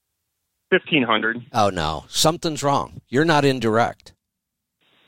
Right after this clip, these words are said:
Speaker 2: Or you have the wrong gears in the rear end. I don't have my calculator up in front of me, but just off the top of my head, that can't possibly be right.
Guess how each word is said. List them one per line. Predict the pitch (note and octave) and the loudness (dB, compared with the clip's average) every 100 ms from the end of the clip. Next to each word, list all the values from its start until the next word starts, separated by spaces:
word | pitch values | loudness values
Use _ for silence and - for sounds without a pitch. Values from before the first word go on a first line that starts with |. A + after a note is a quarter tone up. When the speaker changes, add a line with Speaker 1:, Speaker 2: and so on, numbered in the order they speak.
| _ | _
Speaker 2:
Or | C3+ | 2
you | D3+ E3 | 6 8
have | D#3+ | 6
the | C3+ | 4
wrong | C#3+ C#3+ | 2 2
gears | B2 E3 A#2+ A2+ | 2 2 2 0
in | |
the | G#2 | -2
rear | A2+ A#2 A2+ | 0 2 4
end. | A2+ C2+ - _ _ _ _ | 2 -2 -14 _ _ _ _
I | B2+ | 0
don't | E3+ E3 | 2 2
have | D3 | 0
my | B2 | -2
calculator | G2+ C#3 D3 - G2+ G2 F#2 | 0 0 0 -2 0 0 2
up | F#2+ G2 | 0 -2
in | F2 | -6
front | - F#2 | -2 -2
of | F2+ | -2
me, | F2+ E2+ | -2 0
but | F2+ F2+ - | 2 0 -4
just | - D#3+ D3 - | -2 2 2 2
off | A2 - | 0 -2
the | |
top | G2+ A2 G#2 | -2 -2 0
of | |
my | F2+ | -4
head, | F#2 A2+ | -2 0
that | F2+ F#2+ | 0 -2
can't | A#2+ F#2 | -4 -4
possibly | - C3+ C3 - E2+ F2 | -2 0 0 0 -2 -2
be | D#2 E2 | -2 -2
right. | D#2+ F2 - | 0 -2 -2